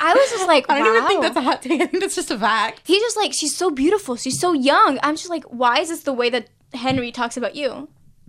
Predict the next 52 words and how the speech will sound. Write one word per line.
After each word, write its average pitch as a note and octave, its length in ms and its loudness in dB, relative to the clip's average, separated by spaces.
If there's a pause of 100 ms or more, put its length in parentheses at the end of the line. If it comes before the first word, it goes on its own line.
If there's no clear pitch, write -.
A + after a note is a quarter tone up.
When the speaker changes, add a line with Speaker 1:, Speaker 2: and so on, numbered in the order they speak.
(640)
Speaker 1:
Right? B3+ 300 4 (240)
Speaker 2:
Yikes. G3+ 420 -2 (440)
<laughs> G4 100 0
Speaker 1:
So G4+ 280 4
then, G4 220 4
like, G4 280 0
he's F4 280 -2
like, D4 260 4
"I - 40 -6
have C#4 200 -6
to - 80 -14
talk F4+ 300 4
to A4+ 80 -8
her." E4 120 -2
He A#3+ 120 -8
goes, F4+ 220 -2
talks F#4+ 260 2
to D#4 100 -8
her. A#3 160 -4 (280)
And D#4 140 0
poor A#4 100 6 (120)
Sybil, D4 440 2
she's E4 180 0
like, D4 320 2
"Oh, E4 220 4
this D4 160 -10
pretty F#4+ 260 -2
guy D#4 300 4
who D#4 160 -6
has E4+ 140 0
Speaker 2:
She's C#4+ 80 4
Speaker 1:
money." D#4 280 4
Speaker 2:
in F#3+ 400 -4
love F#3+ 640 0
with F#3 340 -4
him. F3 480 -2
Speaker 1:
She's G4+ 380 4
so, F#4 240 4
like, D#4 320 4
Speaker 2:
She D#4+ 640 0
Speaker 1:
overwhelmed. C#4 680 4
Speaker 2:
just E4 100 0
falls B3 380 2
in C4+ 140 -2
love G3+ 180 -2
with A3 120 -6
him, G3 180 -4
like, F#3 140 -6
love G3 380 -2
at - 160 -10
first A3 360 -6
sight. F3 440 -4